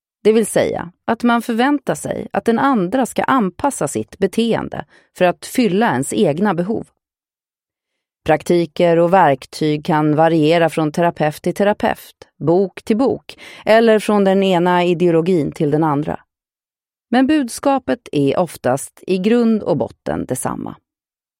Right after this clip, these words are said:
Vi måste på något vis ändra på oss själva för att bättre tillgodose den andras behov och vice versa.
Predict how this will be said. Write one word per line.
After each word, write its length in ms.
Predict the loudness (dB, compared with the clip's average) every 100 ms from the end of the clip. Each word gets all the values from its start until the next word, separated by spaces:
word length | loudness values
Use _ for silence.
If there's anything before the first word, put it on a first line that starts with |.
| _
Vi 220 | 0 2
måste 400 | 2 0 -2 -4
på 160 | -2 0
något 460 | 2 2 0 -2
vis 420 | -2 -2 -2 -6 -8
ändra 440 | -2 0 0 -2
på 140 | -2 -2
oss 120 | -2
själva 480 | -2 -2 -2 -4 -6 _ -20 _
för 120 | 0
att 140 | 0 2
bättre 560 | 2 0 -2 2 2
tillgodose 880 | 2 0 2 0 0 -2 0 2 2
den 180 | 2 2
andras 540 | 2 2 0 -2 -4
behov 360 | -4 -2 -2 -6 -18 _ _ _
och 120 | -2
vice 280 | 0 -2 -4
versa. 320 | -6 -8 -14